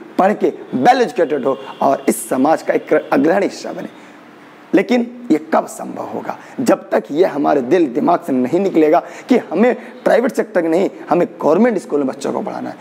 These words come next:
सरकार इतनी चीज़ें मुहैया करा रही, सरकार पूरी support कर रही है। यहाँ तक प्रेरणा ऐप भी आज से पूरे प्रदेश में, उत्तर प्रदेश में आ जाएगी, इतनी बड़ी सौगात लेकर आया ताकि इस विवस-, विश्वास को बरकरार रखा जाए। लेकिन ऐसा क्यों हो रहा है? क्यों लोगों का माइंड concept बनता जा रहा है? तो मैं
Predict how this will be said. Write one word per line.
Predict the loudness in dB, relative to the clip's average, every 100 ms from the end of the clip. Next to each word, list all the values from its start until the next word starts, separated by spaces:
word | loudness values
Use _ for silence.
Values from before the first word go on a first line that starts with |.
| -4
सरकार | 0 0 0 0
इतनी | 0 -2
चीज़ें | 0 2
मुहैया | 2 2 2
करा | 4
रही, | 2
सरकार | 2 0 0 0
पूरी | 2 2
support | 2 0 0 2
कर | 2
रही | 2
है। | 0 0
यहाँ | 2
तक | 2 -2
प्रेरणा | -2 0 2
ऐप | 2
भी | 4 2
आज | 2
से | 0 -2 -2 -12 -2
पूरे | 0
प्रदेश | 0 0 2 2 0
में, | -4 -6 -10 -6
उत्तर | -2 0
प्रदेश | 0 -2 0
में | -2 0
आ | 4
जाएगी, | 4 4
इतनी | 2 2
बड़ी | 2
सौगात | 2 2 4 4 2
लेकर | -2 2
आया | 2 2 -4 -4
ताकि | -4 0 0 0 -4
इस | -4 0
विवस-, | 2 2 0 -6 -6 -8 -6
विश्वास | -4 2 2 2
को | -2 -2 -6 -2
बरकरार | 0 0 2 2 2
रखा | -4 -12
जाए। | -10 -12 -12 -20 -4 2
लेकिन | 2 2
ऐसा | 0 0 -4 -6 0
क्यों | 2 2
हो | 0
रहा | -4
है? | 0
क्यों | 4 4
लोगों | 4
का | 0
माइंड | 0 0 0
concept | 0 2 -2 -4
बनता | -6 -6
जा | -4
रहा | -2
है? | -4 -6 -2
तो | 2
मैं | 2